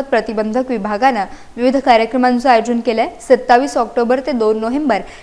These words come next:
या कालावधीत हा सप्ताह साजरा होत आहे. या सप्ताहाचा मुख्य उद्देश नागरिकांना भ्रष्टाचाराचे दुष्परिणाम समजावून सांगणे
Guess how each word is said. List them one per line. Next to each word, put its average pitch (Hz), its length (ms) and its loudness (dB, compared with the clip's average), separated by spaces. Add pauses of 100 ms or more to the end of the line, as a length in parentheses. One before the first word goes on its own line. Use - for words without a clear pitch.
(100)
या 233 80 2
कालावधीत 233 600 2
हा 285 100 -2
सप्ताह 226 500 0
साजरा 214 380 0
होत 226 260 -6
आहे. 185 420 -10 (160)
या 247 120 2
सप्ताहाचा 247 600 2
मुख्य 247 320 -4
उद्देश 214 340 -2
नागरिकांना 220 580 -4
भ्रष्टाचाराचे 233 840 -2
दुष्परिणाम 220 560 -4
समजावून 226 480 0
सांगणे 233 400 -6